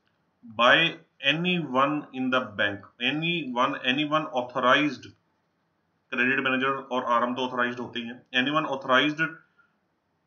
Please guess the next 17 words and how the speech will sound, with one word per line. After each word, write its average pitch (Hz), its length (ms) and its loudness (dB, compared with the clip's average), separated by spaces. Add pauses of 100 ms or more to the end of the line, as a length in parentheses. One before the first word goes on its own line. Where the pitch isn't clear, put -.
(800)
authorized 135 560 2 (480)
in 131 220 -2
the 143 100 4 (280)
bank, 101 220 -2 (360)
उस 165 200 -4
डेटाबेस 147 640 6
को 175 240 -4 (360)
कोई 165 240 2
भी 165 200 0
बंदा 147 340 2
एक्सेस 135 440 -2
कर 113 100 -4
सकता 110 280 -4
है, 113 240 -4 (1800)
ठीक 151 160 -2
है 170 60 0
जी। 175 140 -8